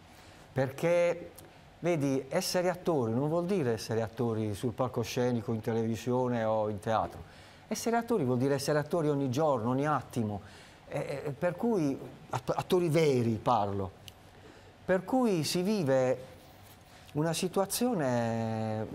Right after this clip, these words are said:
veramente dura, perché l'attore che cos'è senza teatro,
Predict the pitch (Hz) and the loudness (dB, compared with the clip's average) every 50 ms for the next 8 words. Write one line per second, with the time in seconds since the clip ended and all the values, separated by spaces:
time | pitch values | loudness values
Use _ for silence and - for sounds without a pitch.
0 | - - - 127 139 151 151 160 175 196 202 185 - - 147 127 147 175 165 139 | -10 -10 -4 -2 0 0 0 0 0 0 -2 -2 -2 -2 -2 -2 0 0 0 0
1 | 120 113 117 107 104 - 139 135 127 - 156 160 165 160 160 - - - - - | 0 2 2 0 0 -2 -4 -4 -2 -2 -2 0 0 -2 -4 -10 -20 -20 -20 -12
2 | - - 135 175 190 - - - 180 165 131 120 117 113 107 - - 170 - - | -4 -2 0 0 -2 -2 -2 0 2 2 2 2 0 0 -2 -4 -4 -4 -2 -2
3 | 175 - - 131 107 92 - - 98 87 - - 98 - - 98 92 80 76 73 | -4 -2 -2 -2 -2 -2 -4 -6 -8 -8 -6 -8 -8 -6 -4 -4 -4 -4 -6 -8
4 | - - - | -10 -14 -16